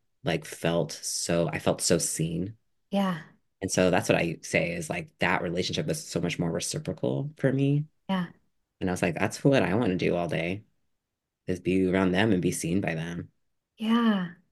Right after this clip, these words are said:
Speaker 1: So then in two thousand fourteen, I got my K through six credential and have been
Speaker 2: Okay.
Speaker 1: doing it until this year.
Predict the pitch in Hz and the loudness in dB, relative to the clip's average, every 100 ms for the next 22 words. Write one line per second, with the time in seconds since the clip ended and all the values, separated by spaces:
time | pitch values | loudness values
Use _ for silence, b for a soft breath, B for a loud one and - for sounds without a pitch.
0 | _ _ _ - 95 85 98 101 98 92 | _ _ _ -2 -2 2 4 4 4 2
1 | - 113 107 101 95 95 90 90 87 - | 0 -4 -2 -2 -2 -2 -2 -2 -6 -10
2 | - 104 104 - 85 82 85 80 80 80 | -4 0 0 -2 -6 -4 -4 -4 -2 -2
3 | - 82 82 - - 82 - - 82 82 | -2 -2 -4 -6 -2 -2 -2 -4 -2 -2
4 | 82 - _ _ _ _ _ _ _ _ | -6 -12 _ _ _ _ _ _ _ _
5 | _ - - 85 - 87 80 80 82 87 | _ 0 2 2 2 0 2 0 -2 -4
6 | 82 - - 87 82 90 214 82 82 - | -6 -6 -4 0 2 6 6 4 -2 -4
7 | _ _ - - 85 87 107 101 90 | _ _ -12 -6 -4 -4 -6 -8 -10